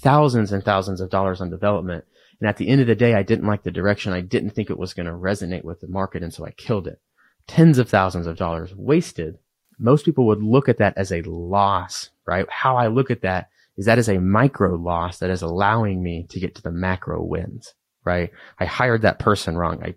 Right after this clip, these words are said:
trained them incorrectly. I started the wrong business. I'm not excited about what I'm doing.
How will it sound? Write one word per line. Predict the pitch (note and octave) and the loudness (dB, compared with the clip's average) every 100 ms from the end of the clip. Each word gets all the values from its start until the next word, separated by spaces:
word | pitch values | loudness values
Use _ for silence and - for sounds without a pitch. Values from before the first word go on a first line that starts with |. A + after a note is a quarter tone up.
| _ | _
trained | - C#3 C3 | -4 4 6
them | G#2+ G2 | 6 4
incorrectly. | G2 - F#2 - E2 | 2 0 -2 -2 -8
I | F#2+ | -8
started | - B2+ B2+ B2+ | -4 0 2 0
the | G#2 | 0
wrong | G2+ F#2 F2+ | 0 -2 -4
business. | F#2 - F2+ | -8 -6 -10
I'm | F#2+ F2+ G2 | -8 -8 0
not | A2+ C3 - | 2 2 0
excited | F#2+ - G2+ G2+ | -8 -2 0 0
about | G2 - | -2 0
what | F#2+ | -2
I'm | F2 | -2
doing. | F2 B2 G#2+ F2+ | -2 0 0 -2